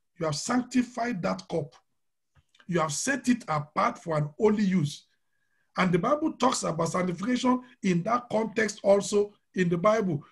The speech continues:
Joshua chapter three, verse five. So we're talking about sanctification through deliberate separation.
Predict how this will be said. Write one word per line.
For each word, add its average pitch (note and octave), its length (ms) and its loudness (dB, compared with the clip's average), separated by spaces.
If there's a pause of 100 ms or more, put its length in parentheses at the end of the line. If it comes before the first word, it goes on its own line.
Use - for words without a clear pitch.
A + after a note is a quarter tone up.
(220)
Joshua A#3+ 520 0
chapter D#3+ 260 -4
three, G#3+ 300 -2 (160)
verse F3 280 0
five. A3 320 0 (160)
So - 140 -2
we're F3 160 0
talking C4 360 0
about D#3 340 -2 (140)
sanctification A#3+ 800 0
through B3 300 2 (180)
deliberate F#3 840 2 (140)
separation. G3+ 720 2